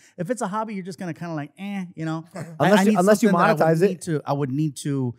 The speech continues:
Speaker 1: yeah, I would need to be, make it something that, that, like, I need to give it, you know, you gotta water it, you gotta
Speaker 2: Yeah.
Speaker 1: nurture it, you gotta grow it, you gotta embrace it and make it something. But definitely,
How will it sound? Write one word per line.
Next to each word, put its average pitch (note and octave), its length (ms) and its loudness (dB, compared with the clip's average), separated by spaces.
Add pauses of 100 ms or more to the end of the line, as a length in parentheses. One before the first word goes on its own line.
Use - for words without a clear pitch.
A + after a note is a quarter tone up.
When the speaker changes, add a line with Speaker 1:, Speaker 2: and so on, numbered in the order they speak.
(360)
Speaker 1:
yeah, D3+ 240 0 (240)
I C3 60 -6
would C#3 140 -2
need C#3+ 140 0
to C#3 40 -8
be, C3+ 100 -12
make C#3+ 280 -6
it C3+ 100 -12
something C3+ 360 -6
that, B2 260 -6
that, A#2+ 240 -8
like, A2+ 180 -14 (100)
I B2 60 -6
need C3 280 2
to C3 60 -8
give A#2+ 280 -6
it, B2 200 -6
you A#2+ 120 -6
know, G#2 80 -6
you G#2+ 140 -14
gotta B2 180 -2
water C3+ 340 -2
it, A#2 80 -12
you A#2+ 80 -12
gotta A#2+ 220 -10
Speaker 2:
Yeah. B2 100 -2
Speaker 1:
nurture C#3+ 240 -6
it, A#2 60 -18
you A#2 60 -18
gotta A#2 140 -10
grow C3 340 -8
it, B2+ 60 -16
you B2+ 60 -16
gotta A#2 220 -12 (260)
embrace B2+ 500 -4
it A#2 80 -10
and A2+ 120 -6
make B2 160 -10
it A#2 100 -20
something. C3+ 400 -6
But A2+ 220 -8
definitely, A#2+ 720 -6